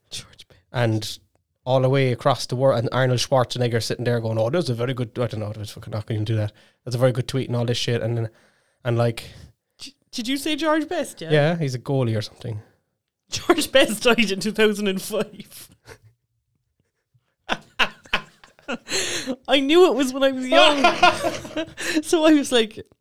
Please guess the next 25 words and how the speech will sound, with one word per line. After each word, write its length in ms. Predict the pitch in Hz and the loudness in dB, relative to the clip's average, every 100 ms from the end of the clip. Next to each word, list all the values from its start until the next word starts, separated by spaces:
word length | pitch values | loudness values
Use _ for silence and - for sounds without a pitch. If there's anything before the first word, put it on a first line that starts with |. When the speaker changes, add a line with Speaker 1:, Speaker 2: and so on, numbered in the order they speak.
| _ | _
Speaker 1:
"George 480 | - - 285 285 - | -8 2 4 4 0
Best." 580 | 285 302 202 - - - _ _ _ _ _ | 2 2 2 -4 -14 -18 _ _ _ _ _
So 160 | - | 4
I 40 | 247 | 6
Speaker 2:
I 20 | |
Speaker 1:
looked 100 | 254 | 8
Speaker 2:
was 120 | 254 247 | 6 2
Speaker 1:
it 40 | |
Speaker 2:
thinking 180 | 240 226 | 2 4
Speaker 1:
up. 40 | |
Speaker 2:
of 60 | 226 | 6
your 80 | 214 | 8
man 200 | 214 214 | 8 8
off 160 | 202 | 6
the 80 | 190 | 6
Dandruff 440 | 180 220 226 196 185 | 6 6 6 2 6
ads. 400 | 175 180 170 - - - - - _ _ _ - | 6 6 2 -12 -18 -20 -20 -20 _ _ _ 2
Is 60 | |
that 140 | 190 208 | 2 4
Callum 360 | 233 208 180 | 4 6 4
Best? 400 | 156 147 135 - - _ _ _ | 4 2 2 -6 -18 _ _ _
Speaker 1:
That's 180 | 196 208 | -6 -4
his 100 | 226 | -8
son. 400 | - 240 165 151 | 0 0 0 0
Speaker 2:
Yeah. 340 | 185 165 151 | 2 2 0